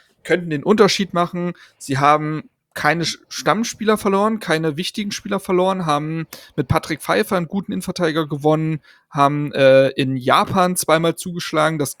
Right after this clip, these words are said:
hatte sich in den letzten Jahren oft ausgezahlt für deutsche Vereine, wie ich finde. Auch wenn ich diese Spieler erstmal per se nicht einschätzen kann.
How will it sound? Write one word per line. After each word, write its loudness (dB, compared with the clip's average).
hatte -6
sich -8
in -4
den -4
letzten -6
Jahren 0
oft 2
ausgezahlt 0
für -6
deutsche -4
Vereine, -4
wie -6
ich -10
finde. -4
Auch -10
wenn -2
ich -4
diese -4
Spieler -2
erstmal -2
per -2
se 0
nicht -4
einschätzen -4
kann. -4